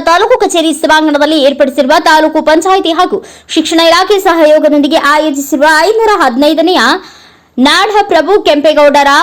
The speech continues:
ಭಾವಚಿತ್ರಕ್ಕೆ ಪುಷ್ಪನಮನ ಸಲ್ಲಿಸಿ ಮಾತನಾಡಿದ ಇವರು, ಸರ್ಕಾರದ ವತಿಯಿಂದ ನಾಡಿನಾದ್ಯಂತ ನಾಡಪ್ರಭು ಕೆಂಪೇಗೌಡರ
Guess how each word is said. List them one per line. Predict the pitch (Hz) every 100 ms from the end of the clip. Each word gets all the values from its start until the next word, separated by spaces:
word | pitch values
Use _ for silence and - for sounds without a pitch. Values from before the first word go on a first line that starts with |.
| 381 - -
ಭಾವಚಿತ್ರಕ್ಕೆ | 269 339 440 381 349 320 508
ಪುಷ್ಪನಮನ | 339 - 320 302 302 285 294
ಸಲ್ಲಿಸಿ | 339 349 403 392
ಮಾತನಾಡಿದ | 269 269 269 262 254 262 254 277
ಇವರು, | 311 254 359 - -
ಸರ್ಕಾರದ | 330 480 494 453 349
ವತಿಯಿಂದ | 349 330 311 320
ನಾಡಿನಾದ್ಯಂತ | 311 302 294 294 262 294 277 285 311
ನಾಡಪ್ರಭು | 254 302 339 302 262 269
ಕೆಂಪೇಗೌಡರ | 254 254 240 247